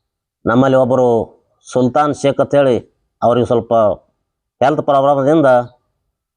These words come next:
ಆ, ಅವರಿಗೆ ಆ ಸ್-, ಇದು ತೊಳಕ, ರೆಸ್ಟ್ ತೊಳಕ ಡಾಕ್ಟರ್ ಹೇಳೋದ್ ಕಾಲಕ್ಕಾಗಿ ನಾವು ವಿಡಿಯೋ ಮಾಡಿಲ್ಲ. ಮತ್ತು ಇನ್ನೂ ನಮ್ಮದು ಒಂದು ಸ್ವಲ್ಪ ಸ್ವಲ್ಪ ಬೇರೆ ಬೇರೆ ಸಮಸ್ಯೆ ಇದ್ದು, ಆ ಸಮಸ್ಯೆಗೆಲ್ಲ ವಿಡಿಯೋ ನಾವು ಮಾಡಿಲ್ಲ. ನಾಳೆನಿಂದ ವಿಡಿಯೋ ಬಿಡುಗಡೆ ಆಗ್ತದ.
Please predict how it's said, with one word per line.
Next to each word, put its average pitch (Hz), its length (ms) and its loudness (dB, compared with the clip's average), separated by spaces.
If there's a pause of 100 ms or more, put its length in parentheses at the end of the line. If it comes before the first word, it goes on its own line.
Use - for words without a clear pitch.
(120)
ಆ, 110 40 -2 (420)
ಅವರಿಗೆ 120 280 0
ಆ 117 240 2
ಸ್-, - 180 -8
ಇದು 127 280 0
ತೊಳಕ, 135 320 -2 (340)
ರೆಸ್ಟ್ 139 300 -2
ತೊಳಕ 139 260 0 (220)
ಡಾಕ್ಟರ್ 117 280 -4
ಹೇಳೋದ್ 123 260 0
ಕಾಲಕ್ಕಾಗಿ 123 440 0
ನಾವು 110 360 0
ವಿಡಿಯೋ 110 240 0
ಮಾಡಿಲ್ಲ. 117 560 -2 (580)
ಮತ್ತು 113 180 -4
ಇನ್ನೂ 135 200 0
ನಮ್ಮದು 135 260 0
ಒಂದು 151 140 -2
ಸ್ವಲ್ಪ 139 160 -2
ಸ್ವಲ್ಪ 123 180 -2
ಬೇರೆ 123 220 2
ಬೇರೆ 131 220 0
ಸಮಸ್ಯೆ 123 420 -2
ಇದ್ದು, 123 320 -4 (440)
ಆ 104 60 -4
ಸಮಸ್ಯೆಗೆಲ್ಲ 139 580 0
ವಿಡಿಯೋ 131 320 0
ನಾವು 131 140 0
ಮಾಡಿಲ್ಲ. 123 560 -2 (720)
ನಾಳೆನಿಂದ 147 520 0
ವಿಡಿಯೋ 135 420 2
ಬಿಡುಗಡೆ 131 360 2
ಆಗ್ತದ. 131 480 -2